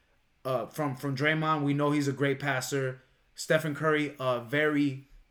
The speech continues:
very underrated passer, as is Klay. And now Jordan Poole has developed this. I think there's something in the water in the Bay because, or the system is that good. And maybe that's coaching. That has to,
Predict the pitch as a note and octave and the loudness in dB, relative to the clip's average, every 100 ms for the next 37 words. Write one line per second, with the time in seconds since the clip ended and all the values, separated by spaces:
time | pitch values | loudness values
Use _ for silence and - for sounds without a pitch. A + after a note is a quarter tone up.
0 | - C#3 F3 E3 C#3+ - F#3+ D#3 C3+ C3 | -4 6 6 6 2 -2 -2 0 0 0
1 | B2 B2 C3 B2+ C3+ B2 - _ _ _ | -4 -4 -4 -2 -4 -4 -8 _ _ _
2 | - D3+ D#3 D3+ D3 D#3 D#3 - C#3 B2 | 0 2 2 0 -2 -2 -4 -6 -4 -2
3 | A#2+ B2 _ _ _ - C#3+ D#3+ F3 E3 | -4 -8 _ _ _ -8 -4 0 0 0
4 | D#3 G3+ G3 F#3 - B3 B3+ G#3 G#3 G#3+ | 0 0 0 -4 -4 -2 0 0 0 0
5 | G3+ A#3 A#3+ B3 C4+ - - _ - - | 0 0 -2 -4 -4 -6 -12 _ -20 -20
6 | _ _ _ - F3+ F#3 A#3+ G#3+ F#3+ G#3+ | _ _ _ -4 -2 0 -2 0 0 0
7 | G3+ G3+ G3 F3 E3 C#3+ D#3+ D#3+ D3+ C#3+ | -2 -2 -4 -2 0 4 4 4 0 0
8 | B2+ A#2+ D3 B2+ B2 C#3+ C3+ B2+ B2+ _ | -2 0 0 -2 -4 -4 -2 -4 -8 _
9 | _ _ _ F#3+ G#3 E3 C#3+ - G3+ - | _ _ _ 4 4 2 -2 -2 -2 -2
10 | D#3+ B2 C3 A#2 G#2+ C3+ D3+ - A#2+ C3+ | -4 -4 -6 -6 -4 0 0 -2 -4 -4
11 | G2+ - _ _ B2 B2+ C3 D#3 D#3 D3 | -4 -12 _ _ -10 -6 -2 -2 -2 -2
12 | D3 - - D#3+ D#3 D#3+ D3+ D#3 - - | -2 -4 -4 -4 -2 -4 -6 -10 -14 -20
13 | _ _ C3 E3 G#3+ A3+ - D#3+ D3 | _ _ 0 2 2 0 -2 -4 -4